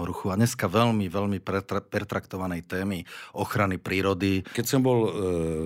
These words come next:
Speaker 2: veľmi mladý a Tatry ešte neboli vôbec vybudované, e, plakali sme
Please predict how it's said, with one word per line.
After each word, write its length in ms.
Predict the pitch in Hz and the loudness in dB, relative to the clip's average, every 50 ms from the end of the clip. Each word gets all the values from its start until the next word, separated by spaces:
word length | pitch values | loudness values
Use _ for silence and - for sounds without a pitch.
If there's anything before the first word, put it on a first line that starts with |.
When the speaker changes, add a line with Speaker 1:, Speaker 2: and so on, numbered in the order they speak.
| 78 76 78 | -4 -2 0
Speaker 2:
veľmi 240 | 87 101 107 113 120 | 2 2 4 6 6
mladý 380 | 117 120 120 117 113 123 120 120 | 6 4 4 4 4 4 4 4
a 100 | 110 98 | 4 4
Tatry 300 | - 107 101 - 104 95 | 2 0 0 0 2 0
ešte 240 | 92 - - - 92 | 0 0 0 0 0
neboli 240 | 90 92 90 85 | 0 0 0 -2
vôbec 320 | 80 87 101 101 87 82 73 | 0 0 -2 0 0 -2 -4
vybudované, 880 | 71 78 80 73 80 80 80 82 85 85 82 82 85 87 92 98 95 | -4 -4 -6 -4 -4 -2 0 0 2 2 2 2 2 2 0 0 -2
e, 560 | - - 85 85 82 82 80 80 80 80 80 78 71 - - _ _ _ - - - - - - - - - - - - - - - - - - _ _ _ _ _ _ _ _ _ _ _ _ | -4 -4 -4 -2 0 0 0 0 -2 -2 -4 -4 -8 -12 -20 _ _ _ -20 -20 -20 -20 -20 -20 -20 -20 -20 -20 -20 -20 -20 -20 -20 -20 -20 -20 _ _ _ _ _ _ _ _ _ _ _ _
plakali 400 | - 113 123 131 127 135 123 120 | 0 0 2 2 2 2 2 2
sme 480 | 110 95 104 110 110 107 104 104 98 - | 2 0 0 0 0 0 0 -2 -4 -6